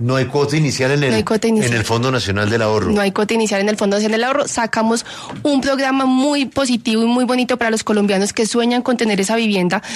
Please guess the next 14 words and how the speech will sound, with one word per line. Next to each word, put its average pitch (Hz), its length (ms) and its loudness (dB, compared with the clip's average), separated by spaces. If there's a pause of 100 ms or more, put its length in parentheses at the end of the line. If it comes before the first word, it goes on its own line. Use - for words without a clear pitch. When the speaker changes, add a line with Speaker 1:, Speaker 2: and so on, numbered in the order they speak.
(140)
Speaker 2:
porque 220 200 0
cuando 220 240 0
visitábamos 226 560 0
región 220 340 2
nos 208 100 0
encontrábamos 214 680 0
con, 214 120 2
"Venga, 233 280 0
¿dónde, 196 240 2
cómo 220 180 0
junto 233 220 2
la 240 120 2
cuota 214 200 0
inicial? 220 320 2